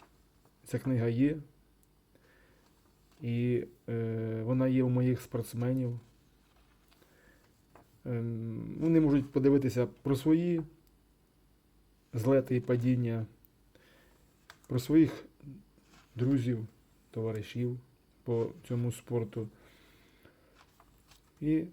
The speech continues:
це залишиться в їх пам'яті і в пам'яті їх, можливо, і дітей. І тому сьогодні,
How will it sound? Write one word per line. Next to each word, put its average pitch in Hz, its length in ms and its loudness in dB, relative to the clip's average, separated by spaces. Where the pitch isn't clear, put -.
це 151 320 4
залишиться 123 800 -2
в 113 80 -6
їх 127 380 -2
пам'яті 117 560 -2
і 117 560 -4
в - 40 -14
пам'яті 123 440 -2
їх, 117 360 -4
можливо, 120 500 0
і 110 180 -4
дітей. 131 560 0
І 139 100 -2
тому 151 460 2
сьогодні, 127 400 0